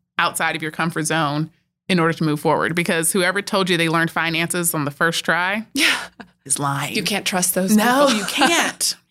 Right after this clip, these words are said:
Speaker 1: You can't. Those are, no, no, I'm not gonna say those. Those are your
Speaker 2: <laughs>
Speaker 1: serial killers. But no, no, no, that's
Speaker 2: Yeah.
Speaker 1: not true.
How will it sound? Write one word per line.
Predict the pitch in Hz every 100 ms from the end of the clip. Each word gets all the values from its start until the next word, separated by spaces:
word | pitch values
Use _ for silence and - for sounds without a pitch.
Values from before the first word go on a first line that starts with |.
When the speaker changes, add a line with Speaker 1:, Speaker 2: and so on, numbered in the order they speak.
| _
Speaker 1:
You | -
can't. | - 196 78 - - -
Those | 170 165
are, | 156 - -
no, | 156
no, | 147
I'm | 143
not | 147 143
gonna | -
say | -
those. | 160
Those | 175 175 185
are | 170
your | -
Speaker 2:
<laughs> | -
Speaker 1:
serial | 185 170 160
killers. | 175 160 160
But | 269
no, | 262
no, |
no, | 240 185
that's | - -
Speaker 2:
Yeah. |
Speaker 1:
not | 202
true. | 190 233 175 -